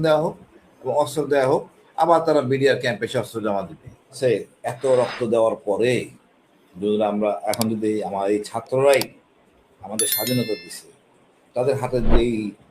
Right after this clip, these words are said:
দা, তরবারির মতো লাঠি দা বা দা থাকে, আমি এ-, আমি, আমি নিজেকে আসলে হতাশ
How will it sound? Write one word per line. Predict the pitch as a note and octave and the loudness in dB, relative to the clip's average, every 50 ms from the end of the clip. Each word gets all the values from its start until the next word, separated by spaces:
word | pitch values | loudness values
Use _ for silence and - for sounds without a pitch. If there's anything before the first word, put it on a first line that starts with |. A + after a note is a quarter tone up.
| F2 E2+ E2 | -20 -12 -6
দা, | A2 G#2+ G#2+ G2+ F#2+ - - _ _ | -4 -2 -2 -4 -6 -10 -20 _ _
তরবারির | G#2 G#2 G#2 G2+ G#2 G#2 G#2 G2+ G2+ G2+ | -4 -2 -2 0 0 0 0 0 -2 -4
মতো | G2 - G#2 G2 F#2+ | -4 -6 -6 -6 -4
লাঠি | F#2+ F#2+ F#2+ - G#2 F#2+ E2+ F#2+ | -6 -6 -6 -8 -12 -12 -6 -6
দা | G2 F2+ - - _ _ _ _ _ _ | -6 -6 -6 -12 _ _ _ _ _ _
বা | G#2 G#2 G2+ - G#2 | -4 -4 -2 -2 -2
দা | G#2+ A2+ - - | -2 -2 -4 -6
থাকে, | - - - G#2 F2+ - _ _ _ _ _ _ - | -16 -14 -12 -12 -12 -12 _ _ _ _ _ _ -8
আমি | B2 C3+ C3 B2+ - B2 | -8 -8 -8 -8 -10 -12
এ-, | A#2 - _ _ _ - | -12 -12 _ _ _ -10
আমি, | A#2 B2 A#2+ A2+ A2 | -8 -6 -4 -2 -2
আমি | A2+ A#2 A#2+ | 0 -2 -2
নিজেকে | A#2 A#2+ A2 A2+ A#2 A2 A2 G2+ F2+ | -2 -4 -6 -4 -4 -2 -2 -2 -4
আসলে | - - G#2 G#2 F#2+ F#2 - _ _ _ _ _ _ _ _ _ _ _ _ _ _ _ _ _ _ _ _ _ | -6 -6 -6 -4 -4 -6 -10 _ _ _ _ _ _ _ _ _ _ _ _ _ _ _ _ _ _ _ _ _
হতাশ | - C#3 - E3+ D#3+ D3+ | -10 0 0 0 0 0